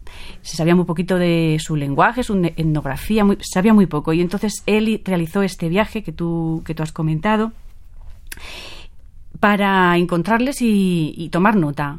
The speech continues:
¿no? Documentar esa, esta tribu, la tribu Atur. Eh, es una tribu,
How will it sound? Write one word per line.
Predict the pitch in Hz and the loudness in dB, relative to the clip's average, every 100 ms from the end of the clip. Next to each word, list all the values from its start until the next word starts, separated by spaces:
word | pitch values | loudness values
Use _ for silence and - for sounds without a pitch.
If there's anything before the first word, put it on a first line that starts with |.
| - | -6
¿no? | 165 233 | -4 -2
Documentar | 214 190 180 170 180 196 | -2 0 2 2 2 2
esa, | 185 165 170 165 | 0 0 0 0
esta | 160 - 156 | -2 -6 -8
tribu, | 151 143 143 | -8 -8 -6
la | 147 | -8
tribu | - 170 170 | -6 -4 -2
Atur. | 147 143 139 - - - - - - - | -4 -6 -12 -12 -16 -16 -14 -14 -16 -6
Eh, | 185 180 175 170 170 170 | -2 0 2 2 2 0
es | 202 196 | 0 2
una | 214 214 | 2 2
tribu, | 202 196 - | 2 2 0